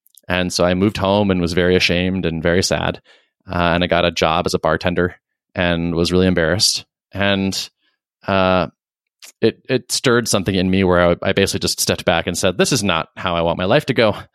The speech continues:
And so I started applying for better jobs and started getting them. I had some I T skills from an, uh, like, an internship and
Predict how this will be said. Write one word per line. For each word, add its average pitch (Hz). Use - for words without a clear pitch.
And 101
so 104
I 104
started 135
applying 107
for 107
better 98
jobs 123
and 85
started 95
getting 107
them. 104
I 90
had 95
some 95
I 90
T 117
skills 101
from 90
an, 87
uh, 90
like, 98
an 92
internship 95
and 82